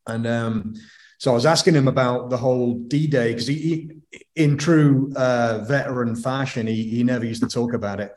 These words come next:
So, um, I, I got him talking about it one, one, one day, and, um, he basically said, um, that they were, they were on, they were going across on the landing craft, uh, to, to one of the beaches. Uh, his landing craft hit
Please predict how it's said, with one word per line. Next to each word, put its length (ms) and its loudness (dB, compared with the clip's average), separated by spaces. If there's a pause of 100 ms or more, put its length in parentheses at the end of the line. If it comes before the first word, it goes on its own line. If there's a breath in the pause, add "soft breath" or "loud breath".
(540 soft breath)
So, 220 2
um, 480 2 (140)
I, 80 0
I 200 0
got 160 2
him 80 -4
talking 300 -2
about 240 0
it 120 -2
one, 260 -4
one, 340 0
one 180 2
day, 320 2
and, 160 -2
um, 540 -8 (200)
he 120 -2
basically 420 4
said, 320 -2
um, 580 -4 (220)
that 380 -4
they 140 0
were, 160 0
they 220 -2
were 200 2
on, 220 -2
they 60 2
were 80 2
going 180 6
across 320 2
on 60 -2
the 80 0
landing 460 0
craft, 520 -6 (760 loud breath)
uh, 540 0
to, 360 -2
to 580 -2 (100)
one 160 0
of 60 0
the 80 -4
beaches. 840 0
Uh, 280 -4
his 260 0
landing 500 2
craft 540 -2
hit 360 0